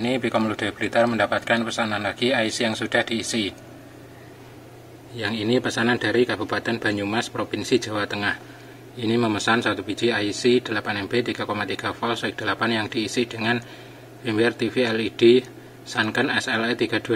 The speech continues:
delapan D H S. Untuk kode buat mainboardnya lima delapan nol nol A tiga M tiga satu G nol P nol nol Ver nol nol nol empat dua nol satu tujuh nol delapan tiga satu.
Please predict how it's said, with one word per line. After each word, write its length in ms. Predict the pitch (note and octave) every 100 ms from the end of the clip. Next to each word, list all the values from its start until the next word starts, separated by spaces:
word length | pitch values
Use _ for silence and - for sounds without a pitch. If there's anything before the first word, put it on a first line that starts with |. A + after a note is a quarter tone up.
| G#2+
delapan 320 | G2+ G2+ A#2
D 160 | A2 F#2
H 80 | G2 G#2
S. 160 | - - - - - - -
Untuk 240 | A2+ B2+ A2
kode 160 | - A#2
buat 160 | A2+ A#2
mainboardnya 480 | G2+ A2 A2 B2
lima 240 | B2+ A2 G#2
delapan 400 | G#2+ G#2 A#2 A#2+
nol 160 | G#2+
nol 240 | G#2 A#2 -
A 160 | A#2
tiga 480 | A#2+ A2 - A2 G#2+
M 160 | A2+ A#2
tiga 240 | A2+ -
satu 320 | - B2 -
G 320 | G#2 B2 A#2+ B2+
nol 320 | A2 A2 G#2+
P 80 | A2
nol 240 | G#2 G#2
nol 160 | A2+ A2+
Ver 320 | - A2+ A2+
nol 240 | A2 G#2+
nol 320 | G#2+ A2+ A2+
nol 240 | A2 G#2+ G#2
empat 160 | A#2
dua 160 | - G#2+ G#2
nol 160 | G#2
satu 320 | - G#2 A#2 A2
tujuh 240 | B2 A2+
nol 160 | A2 G#2+
delapan 480 | A2 A#2 A#2 A#2 - - - - - -
tiga 240 | G#2+ A2+
satu. 560 | G#2+ G#2 A2 G2+ -